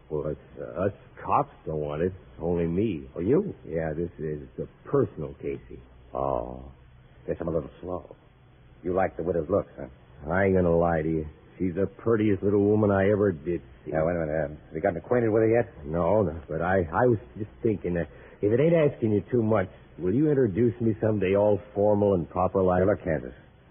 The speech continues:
Speaker 2: Hasn't anybody told you that that McCoy suspected of bumping off Valerie's husband so he could make a wedding march play for the widow?
Speaker 1: Well, all of us cops suspect that.
Speaker 2: And you want to try to cut in on that killer?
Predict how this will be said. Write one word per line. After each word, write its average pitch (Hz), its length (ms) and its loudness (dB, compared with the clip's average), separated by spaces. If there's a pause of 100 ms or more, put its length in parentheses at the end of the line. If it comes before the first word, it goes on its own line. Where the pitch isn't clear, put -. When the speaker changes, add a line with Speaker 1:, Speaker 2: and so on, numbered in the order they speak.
(120)
Speaker 2:
Hasn't 101 160 -2
anybody 107 280 2
told 113 280 2
you 104 80 -2
that 92 120 -6
that 107 180 0
McCoy 110 380 0
suspected 92 380 -4
of 85 80 -8
bumping 104 260 0
off 98 180 0
Valerie's 98 380 2
husband 104 360 -2
so 92 160 0
he 107 180 -6
could 98 200 -6
make 95 220 -4
a 90 80 -2
wedding 98 280 -2
march 95 240 0 (180)
play 104 260 2
for 95 80 -8
the 90 60 -6
widow? 98 320 -4 (320)
Speaker 1:
Well, 73 200 -2
all 127 220 4
of 107 80 4
us 101 120 4 (140)
cops 90 300 0
suspect 80 420 -4
that. 95 300 2
Speaker 2:
And 85 80 -10
you 95 80 -2
want 101 180 0
to - 80 -16
try 104 180 2
to 87 80 0
cut 110 240 -2
in 113 160 2
on 113 120 2
that 104 140 0 (100)
killer? 135 160 -4